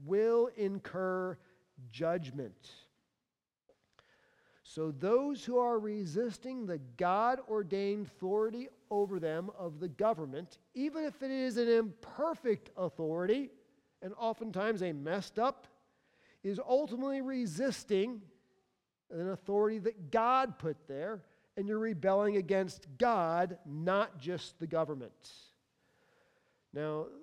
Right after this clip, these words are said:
let's think about this as we go to the Old Testament and look at a little wider perspective. Remember when, uh, Judah rebelled against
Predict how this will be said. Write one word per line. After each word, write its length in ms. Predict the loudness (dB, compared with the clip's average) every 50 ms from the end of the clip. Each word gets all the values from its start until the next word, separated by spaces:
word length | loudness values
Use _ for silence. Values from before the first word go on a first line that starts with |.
| -20 -14 -10 -10
let's 160 | -10 -6 -4
think 180 | -2 0 0
about 320 | 0 2 2 2 0 0 -2
this 240 | -4 -4 -4 -4 -8
as 100 | -8 -6
we 120 | -6 -4
go 120 | -2 -2
to 60 | -2 -2
the 140 | -2 -4
Old 260 | -2 0 0 0 0 0
Testament 460 | -2 -4 -4 -6 -10 -12 -12 -12 -10
and 100 | -10 -8
look 140 | -8 -6 -4
at 80 | -4
a 40 | -4
little 220 | -2 -4 -4 -4
wider 380 | -4 -4 -2 0 0 0 -2 -4
perspective. 580 | -6 -8 -10 -8 -8 -8 -8 -8 -10 -14 -18 -18 _ _ _ _ _ _ _ _ _ _ _ _ _ _ _ _ _
Remember 440 | -8 -2 2 4 4 4 4 2 2
when, 460 | 2 4 4 4 4 4 2 0 -2
uh, 240 | -4 -4 -4 -6 -6 -6
Judah 480 | -8 -8 -6 -6 -4 -2 -2 -2 -2 -2
rebelled 600 | -2 -4 -4 -4 -2 -2 0 0 0 -2 -2 -4
against 680 | -6 -4 -4 -6 -6 -6 -8 -12 -16 -20 -20 -20 -20